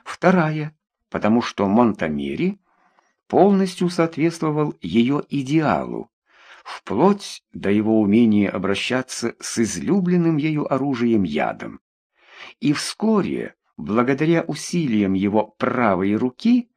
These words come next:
герцог потерял своего опекуна и регента герцогства сира Алена де Британия.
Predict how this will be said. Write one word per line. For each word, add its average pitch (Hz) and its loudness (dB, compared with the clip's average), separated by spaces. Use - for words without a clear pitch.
герцог 180 2
потерял 123 2
своего 107 0
опекуна 107 0
и 117 0
регента 196 2
герцогства 165 -2
сира 180 0
Алена 151 2
де 104 0
Британия. 71 -4